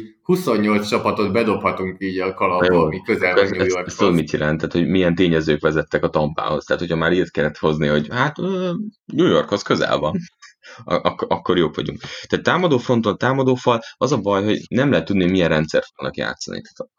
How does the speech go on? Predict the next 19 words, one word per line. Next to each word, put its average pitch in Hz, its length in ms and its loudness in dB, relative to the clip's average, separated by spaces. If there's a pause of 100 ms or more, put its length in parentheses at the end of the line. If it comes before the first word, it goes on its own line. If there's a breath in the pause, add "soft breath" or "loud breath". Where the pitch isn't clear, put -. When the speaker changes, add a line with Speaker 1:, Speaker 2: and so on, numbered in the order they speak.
(160)
Speaker 2:
az, 123 360 0 (100)
amit, 87 340 -4
ö, 71 260 2 (800 loud breath)
Brady 95 320 2
játszott 78 280 2
az 73 100 -4
elmúlt 73 440 0 (120)
öt 82 260 -4
évben, 90 680 -2
ahhoz 90 280 -2
szerintem 87 840 0
a - 120 -4
passblocknál 92 920 0 (260)
elegendő 69 640 0
lehet 64 220 0
ez - 60 -10
a 64 100 -10
támadó 69 480 -2
fal. 95 400 -2